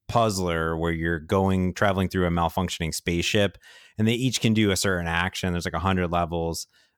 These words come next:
uh, you can play single or local co-op, up to you.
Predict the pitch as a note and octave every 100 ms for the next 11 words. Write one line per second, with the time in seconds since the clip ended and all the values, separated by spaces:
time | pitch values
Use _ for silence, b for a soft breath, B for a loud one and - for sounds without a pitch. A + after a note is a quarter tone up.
0 | _ F2+ E2 D#2+ D2+ B1+ C#2 C#2+ _ -
1 | G#2+ A2 C#3 A#2 - C3+ D3 C3 G#2 A2
2 | B2 C3 B2 C3+ - C3 C3 C#3 - G#2
3 | - F2+ E2+ F#2 A2